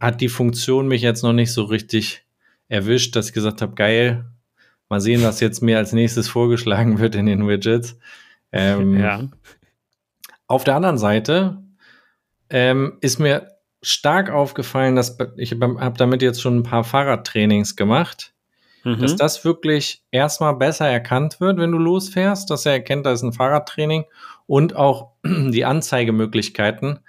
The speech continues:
Speaker 1: sind wirklich sehr viel besser geworden. Du hast sehr viel mehr möglich an, ähm, Möglichkeiten, das Ganze anzuzeigen, das Training anzuzeigen. Ähm, das,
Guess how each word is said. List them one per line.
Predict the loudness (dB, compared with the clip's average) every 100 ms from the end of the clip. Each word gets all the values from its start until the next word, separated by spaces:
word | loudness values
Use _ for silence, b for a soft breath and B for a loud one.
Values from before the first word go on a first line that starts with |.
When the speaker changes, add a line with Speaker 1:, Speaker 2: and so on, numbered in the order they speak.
| B B
Speaker 1:
sind | -4 -2 -2 -2
wirklich | -4 0 0
sehr | 2 2
viel | 0 0
besser | 0 2 0
geworden. | 0 0
Du | 0
hast | -2 0
sehr | 0
viel | 2 0
mehr | 2
möglich | 2 0 -2
an, | -2 -4 -6
ähm, | -2 0 0 0
Möglichkeiten, | 0 -2 -2 -4 -2 -4
das | -4
Ganze | -4 -4 -2
anzuzeigen, | -2 -2 -2 0 0
das | 0 -2
Training | -2 -2 0
anzuzeigen. | -2 -4 -4 0 0 -2 -8 B B B B -4
Ähm, | 2 4 4 2 0 -2
das, | -2 -2 -6